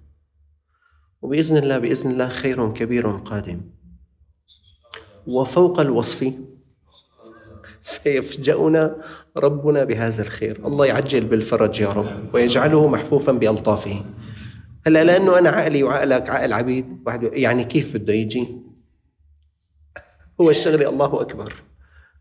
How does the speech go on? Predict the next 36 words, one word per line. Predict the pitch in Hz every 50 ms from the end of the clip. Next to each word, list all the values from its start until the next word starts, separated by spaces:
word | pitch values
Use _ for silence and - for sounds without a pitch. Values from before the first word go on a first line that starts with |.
| _ _ _ _ _ - - - - -
لن | 135 139 156 170 175
يستطيع | 160 143 143 - - 160 131 - 160 156 143 131 131 139
عقلك. | 143 - - 156 143 147 143 - -
إن | - - - - - _ - -
شاء | - 165 160 -
الله | 156 147 143
الخير | 135 135 - - 139 127
قادم | 127 - - 131 127 127 117 113
أيها | 117 117 117 113
الإخوة، | 113 110 110 - 110 107
وقد | 107 107 - 117 113 113
بشر | 131 - - - 131 107 98 90
رسول | 98 104 - - 123 113 107
الله | 104 104 113 110
صلى | 110 - - 107 101
الله | 104 107 104 101
عليه | 101 101 104 101
وسلم | 98 101 - - 107 107 113 110 104 - - - - - - - - - - - - - - _ _ _ _ _ _ _ _ _ _ -
بأنه | - - 139 143 139 139 135 127 117 131 123 120
لا | 120 120
يبقى | 117 120 131 120 120 - - 120 113 113
أهل | 117 110 120 123 113
بيت | 110 123 120 113 - -
مدر | 113 110 117 113 117 120 110 110 113 113 110 110
ولا | 110 107 107 107 104
وبر | 101 107 110 104 113 110 107
ولا | 110 107 107 104 101 101 104 98
حجر | 92 - - 120 113 - 117 110 113
إلا | 110 107 107 104 - 123 117 113 107 104
ودخله | 101 101 104 107 107 - - 107 104 98 -
الإسلام | 101 - - - - - 117 107 107 107 104
بعز | 98 101 101 110 120 113 - -
عزيز | 110 98 104 104 107 113 110 107 110
أو | 110 104 101 - 101 101
بذل | 101 104 98 101 110 104 98 101 98
ذليل. | 98 95 92 95 90 78 78 -